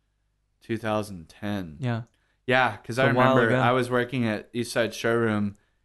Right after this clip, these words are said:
Speaker 1: He came to visit me, and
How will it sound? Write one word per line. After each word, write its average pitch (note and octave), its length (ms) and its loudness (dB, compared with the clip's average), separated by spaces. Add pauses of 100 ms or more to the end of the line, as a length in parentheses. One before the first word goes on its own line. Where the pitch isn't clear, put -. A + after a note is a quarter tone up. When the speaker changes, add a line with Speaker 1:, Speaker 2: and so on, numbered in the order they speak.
(260)
Speaker 1:
He B2 80 0
came B2 260 -2
to A2+ 80 -2
visit A2 360 -2
me, G#2 300 -2 (960)
and G#2 800 -2